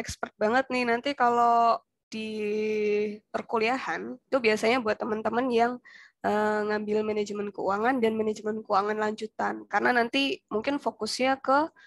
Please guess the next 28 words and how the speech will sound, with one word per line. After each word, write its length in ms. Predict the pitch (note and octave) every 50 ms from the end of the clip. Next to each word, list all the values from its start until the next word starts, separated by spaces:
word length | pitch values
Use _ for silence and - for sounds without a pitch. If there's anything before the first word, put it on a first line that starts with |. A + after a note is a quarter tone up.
| - _ -
keuangan 400 | - - A3+ A3 G#3+ G#3+ G#3+ A3 A3
korporat. 560 | - G#3 G#3 G#3 _ - F#3 F#3+ - F3 F#3 _ -
Keuangan 320 | - - - A3 A#3 A#3+ -
korporat 400 | A#3 A3+ A3+ A#3 A#3 A#3 A3+ A3+
itu 80 | A#3
apa 160 | A3+ A3+ B3+
nanti 480 | C4+ B3+ A#3 A3 - A3 G3+ - - _ _ -
habis 240 | G#3 A3 G#3+ -
ini 240 | G3 G#3 G3 E3 D#3
ya. 160 | C#3+ - - - _ _ _ _ _ _ _ _ _ - - - - - _
Nah, 160 | - G3+ F#3+ F#3+ - _ _ _ _ _ - -
eh, 320 | A3+ A#3+ B3 B3 B3+ -
ini 240 | C#4 D4+ F4 F4+ D#4+
yang 160 | C4+ B3 A#3+
akan 160 | B3 C4 B3+
kita 240 | B3+ - - B3 B3
pelajari 560 | A3 A3 G#3+ G#3 - A3+ A3 G#3+ A3 A3+ A3
hari 240 | G#3+ G#3+ - - G#3
ini 320 | G#3 G#3+ G3 F3+ E3 G3 - -
agendanya. 720 | - B3 - G#3+ G#3 G#3 G#3 G3+ G3+ G#3 G3+ F#3 E3+ - - _ _ _ _ -
Eh, 680 | - A3 A3 A3 A3 A3+ A3+ A3 A3 A3 A3 A3 A3 A3
sebenarnya 560 | G#3+ - - - A3+ A3 G#3+ A3 A#3 D4 D#4+ D4
nggak 120 | - - -
akan 120 | A3 G#3+ G3+
banyak, 320 | F#3+ F3 F#3+ G3+ A#3 C4+ - _ _ -
jadi 160 | G#3+ G#3 A3 A3
nanti 400 | A3 A3 A3 - A#3+ A#3+ B3 A3 - -
bisa 240 | A3 - - G#3+